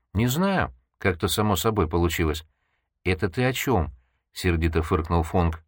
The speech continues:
«Мужик, ты несёшь какую-то хрень. Так в чём всё-таки дело?»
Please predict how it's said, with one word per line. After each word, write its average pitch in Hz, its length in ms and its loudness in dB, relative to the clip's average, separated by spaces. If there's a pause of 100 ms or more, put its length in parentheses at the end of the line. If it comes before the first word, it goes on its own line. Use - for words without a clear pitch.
(420)
«Мужик, 104 500 0 (180)
ты 82 100 -2
несёшь 95 320 0
какую-то 123 360 0
хрень. 117 360 0 (800)
Так 98 160 -2
в - 40 -10
чём 147 220 2
всё-таки 107 400 -2
дело?» 85 400 0